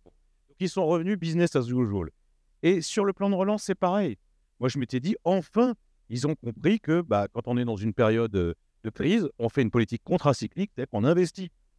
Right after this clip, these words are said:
Politique dans leur, et qu'est-ce qu'ils ont fait ? Juste avant la, la fin de la session à Strasbourg, ils ont voté, quand on dit ils, le, la droite, euh, les sociaux-démocrates, euh, et, euh, évidemment, euh, les libéraux,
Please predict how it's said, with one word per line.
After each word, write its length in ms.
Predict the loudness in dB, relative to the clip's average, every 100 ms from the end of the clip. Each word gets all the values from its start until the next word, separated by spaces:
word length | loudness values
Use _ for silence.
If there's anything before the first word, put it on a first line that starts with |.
| _ _ 0
Politique 260 | 2 2
dans 100 | 2
leur, 160 | 2 0
et 80 | 0
qu'est-ce 200 | -2 -2
qu'ils 180 | -6 -6
ont 80 | 0
fait ? 220 | 2 2 -4 _ _ _ _ _ _ _ -4
Juste 300 | -2 0 0
avant 260 | 0 2
la, 100 | 2 0 -2 0
la 120 | -2
fin 160 | 0 0
de 60 |
la 80 | 0
session 420 | 0 0 0 0
à 60 | 0
Strasbourg, 540 | -2 -4 -2 0 0 0 _ _ _ -4
ils 180 | 0
ont 60 | 2
voté, 280 | 2 2 0
quand 120 | 0
on 60 | -2
dit 140 | -2
ils, 180 | 0 0
le, 300 | 0 -4 -2
la 140 | -2 0
droite, 460 | 2 2 2 0
euh, 220 | -2 -2 -2 0
les 120 | 0
sociaux-démocrates, 880 | -2 -4 -2 -2 -2 0 2 2 2
euh, 100 | -4 -6 _ _ _ -4
et, 240 | 0 2 2
euh, 160 | 4
évidemment, 460 | 2 0 -2 -2 -4
euh, 220 | -4 -2
les 100 | -2
libéraux, 480 | -2 0 2 2